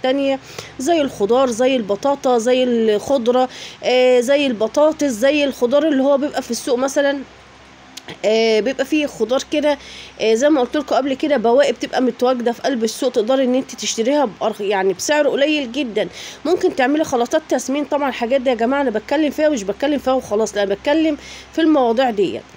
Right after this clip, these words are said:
طب انا جالي سؤال امبارح، واحده بتقول لي: "انت عماله شغاله لنا بالخلطات الطبيعيه وتقول لنا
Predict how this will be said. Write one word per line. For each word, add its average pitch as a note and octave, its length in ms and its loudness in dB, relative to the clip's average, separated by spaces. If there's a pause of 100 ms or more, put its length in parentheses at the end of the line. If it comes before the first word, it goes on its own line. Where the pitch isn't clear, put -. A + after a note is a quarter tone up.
(300)
طب A#3 140 2
انا D4 160 2
جالي E4 220 2
سؤال D#4+ 240 2
امبارح، D#4+ 420 4
واحده D#4 260 0
بتقول B3+ 280 0
لي: E4+ 60 4
"انت D#4 140 -2
عماله C4 280 2
شغاله C4 380 2
لنا D#4+ 160 4
بالخلطات D4 640 0
الطبيعيه C4+ 600 0
وتقول C#4 360 2
لنا D#4 300 2